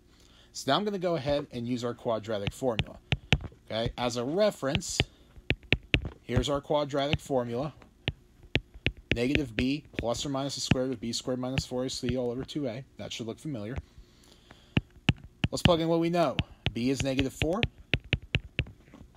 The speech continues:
The a is one.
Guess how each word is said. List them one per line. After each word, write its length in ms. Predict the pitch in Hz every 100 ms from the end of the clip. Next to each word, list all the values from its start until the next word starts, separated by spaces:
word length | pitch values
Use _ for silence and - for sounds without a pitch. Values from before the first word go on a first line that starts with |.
| - - - - - - - - - - - - - - - - - - - -
The 240 | 107 113 117
a 340 | 135 131 143 170 - -
is 800 | 120 117 117 110 110 113 110 101
one. 280 | 117 196